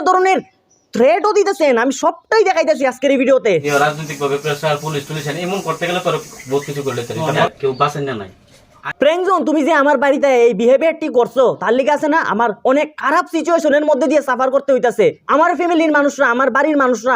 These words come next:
Speaker 1: আমারে যে পরিমাণ ভালোবাসতো তারাই ওখানে আমারে দেখতে পারতাছে না। আমার গ্রামবাসীরা পর্যন্ত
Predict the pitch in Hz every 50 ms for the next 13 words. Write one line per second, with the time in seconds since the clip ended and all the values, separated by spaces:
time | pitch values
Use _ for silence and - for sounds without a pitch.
0 | 208 196 226 247 254 254 254 226 - - - - 151 277 302 320 247 294 294 285
1 | 277 277 254 220 - 226 269 294 302 311 294 - - 247 208 160 139 - 190 214
2 | 254 285 311 302 269 254 247 262 277 277 254 233 247 262 269 247 196 143 - _
3 | _ _ _ 165 247 240 - - 320 311 302 - - 269 247 247 233 180 135 -
4 | - 156 196 226 233 226 - - _ _ - 156 202 277 311 339 339 320 349 320
5 | - 320 330 339 330 349 339 277 339 330 302 247